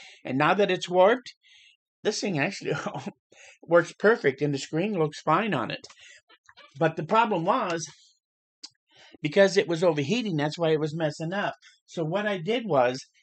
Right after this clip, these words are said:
I put this fan, this is just a little U S B fan, that I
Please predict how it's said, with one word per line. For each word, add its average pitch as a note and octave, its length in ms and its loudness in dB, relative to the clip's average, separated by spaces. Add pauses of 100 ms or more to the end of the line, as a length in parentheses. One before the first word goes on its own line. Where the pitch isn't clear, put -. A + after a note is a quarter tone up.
(160)
I - 120 -4
put G3 300 -10
this F3 200 -10
fan, G3+ 520 -6 (200)
this D#3+ 240 -10
is E3 100 -12
just G3+ 220 -10
a F#3+ 40 -4
little F#3 280 -4
U C#3+ 240 -4
S G#3+ 180 -8
B - 260 -8
fan, A2+ 340 -8 (1300)
that C#3+ 160 0
I C3+ 140 -4